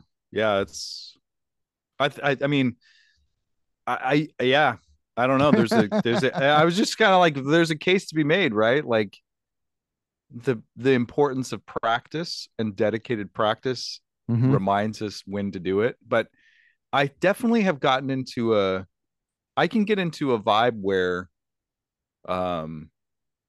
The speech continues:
Speaker 1: I'll do it on the, on the cushion and on the mat,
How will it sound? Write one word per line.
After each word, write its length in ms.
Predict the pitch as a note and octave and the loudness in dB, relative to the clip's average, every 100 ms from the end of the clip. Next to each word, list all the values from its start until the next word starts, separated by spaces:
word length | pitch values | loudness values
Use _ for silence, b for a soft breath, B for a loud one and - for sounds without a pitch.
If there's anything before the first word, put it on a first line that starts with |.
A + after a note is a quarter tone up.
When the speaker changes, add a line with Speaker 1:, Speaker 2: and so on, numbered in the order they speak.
| _ _ _ | _ _ _
Speaker 1:
I'll 140 | - A2+ | -4 -2
do 240 | G#2+ C3+ | 0 4
it 60 | D3 | 4
on 180 | C#3+ C#3 | 4 2
the, 140 | B2+ - | -2 0
on 160 | A#2 | 0
the 60 | A2+ | 0
cushion 420 | - C#3 C3 C3 | -2 -2 -2 -4
and 140 | B2 | -2
on 140 | A#2+ A2+ | 0 0
the 80 | G#2 | -2
mat, 400 | A2 G2 D#2+ | -2 0 -2